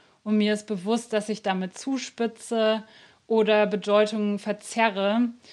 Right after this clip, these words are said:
Und für mich als Journalistin fühlt sich das fast ein bisschen an, als würde ich etwas Verbotenes tun, weil ich natürlich eigentlich mich an den, der Text und seine Bedeutung halten muss. Und deswegen ist diese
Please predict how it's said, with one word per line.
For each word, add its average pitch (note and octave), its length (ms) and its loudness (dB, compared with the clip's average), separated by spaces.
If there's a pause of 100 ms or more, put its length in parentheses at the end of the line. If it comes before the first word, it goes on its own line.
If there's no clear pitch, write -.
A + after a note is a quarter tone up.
(380)
Und A#3 320 4
für A#3+ 120 0
mich B3+ 280 4
als G#3 200 -4
Journalistin A#3 600 2
fühlt A#3 240 -2
sich A#3 140 -6
das A#3 180 -6
fast A#3 180 -4
ein A3+ 120 0
bisschen A3 360 -2
an, G#3 140 -2
als A3 160 -4
würde G#3+ 140 -4
ich G#3 100 -8
etwas G#3+ 280 -6
Verbotenes G#3 760 -4
tun, G#3+ 640 -2
weil G3 200 0
ich G#3 100 -2
natürlich G#3 500 -4
eigentlich G3+ 600 -2 (440)
mich A3+ 240 2
an G#3+ 220 2
den, G#3 580 2
der G#3 220 -4
Text A#3 340 -2
und G#3+ 120 2
seine G#3 200 4
Bedeutung G#3 640 2
halten G#3 460 2
muss. G3 420 -2
Und G#3 300 -4
deswegen G#3 420 0
ist G#3 300 -6
diese G3+ 480 2